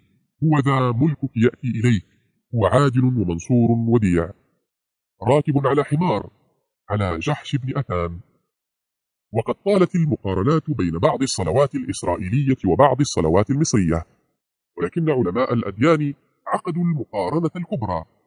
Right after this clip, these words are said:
بين مأثورات بابل وفارس ومأثورات إسرائيل. فقصة الخليقة في العقائد الإسرائيلية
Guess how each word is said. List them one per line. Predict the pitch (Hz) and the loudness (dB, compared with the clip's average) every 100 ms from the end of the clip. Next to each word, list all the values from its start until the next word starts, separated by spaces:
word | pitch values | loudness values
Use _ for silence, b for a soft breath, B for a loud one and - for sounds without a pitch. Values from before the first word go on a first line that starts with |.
| _ - | _ -2
بين | 120 131 | 0 2
مأثورات | 139 - 156 233 180 | 0 -2 0 0 0
بابل | 143 143 139 139 | 2 2 2 0
وفارس | 143 165 131 87 - - _ _ | 0 0 -2 -2 -8 -16 _ _
ومأثورات | 190 247 - 95 214 233 | -8 -8 -6 -2 0 0
إسرائيل. | 123 - 104 87 87 80 90 _ _ _ _ _ - | -4 -6 -4 -4 -4 -4 -8 _ _ _ _ _ -10
فقصة | - - 185 | -6 -4 -4
الخليقة | 170 - 180 220 190 | -4 0 2 2 0
في | 175 | 0
العقائد | - 90 160 160 143 | 0 0 2 2 0
الإسرائيلية | 139 - 113 95 127 160 | -2 -2 -2 0 2 2